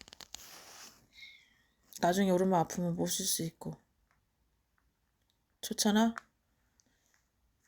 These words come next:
이십 평이야. 이십 평. 작은 집은 아니야. 이 언니가 짐 많아서 그렇지.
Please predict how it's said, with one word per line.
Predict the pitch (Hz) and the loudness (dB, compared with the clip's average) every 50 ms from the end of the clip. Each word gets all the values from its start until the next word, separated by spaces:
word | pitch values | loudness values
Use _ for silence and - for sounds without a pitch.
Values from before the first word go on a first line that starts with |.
| _ _ _ _ _ _ _ _ _ _ _ _ _ _ _ _ _ _ _ _ _ _ _ _ _ _ _ _ _ _ _ _ - _ _ _ _ | _ _ _ _ _ _ _ _ _ _ _ _ _ _ _ _ _ _ _ _ _ _ _ _ _ _ _ _ _ _ _ _ -20 _ _ _ _
이십 | - 190 196 - - | -4 -2 -2 -2 0
평이야. | - 220 202 190 180 175 170 165 160 170 180 180 - _ _ _ _ _ _ _ - _ _ _ _ _ _ _ _ _ _ _ _ | 2 2 2 2 2 0 0 -2 -2 -4 -6 -8 -12 _ _ _ _ _ _ _ -20 _ _ _ _ _ _ _ _ _ _ _ _
이십 | 165 170 - - - - | -4 -4 -4 -4 -6 -8
평. | - 170 175 170 - _ _ _ _ _ _ _ _ _ _ | -12 -12 -12 -12 -14 _ _ _ _ _ _ _ _ _ _
작은 | - - - 180 185 185 | -8 -6 -2 -2 -2 -2
집은 | 180 185 180 190 180 175 | -2 -4 -4 -4 -6 -6
아니야. | 165 160 160 165 175 170 - _ _ _ _ _ _ _ _ _ _ _ | -6 -6 -6 -6 -8 -8 -12 _ _ _ _ _ _ _ _ _ _ _
이 | - - 175 | -6 -4 -2
언니가 | 185 180 175 175 165 | -2 -2 0 -2 0
짐 | 165 - - 180 175 | 0 0 -2 -2 -2
많아서 | 175 170 160 160 165 - - | -2 -2 -2 -2 -4 -6 -6
그렇지. | 180 180 - - - - - | -10 -14 -10 -10 -8 -10 -10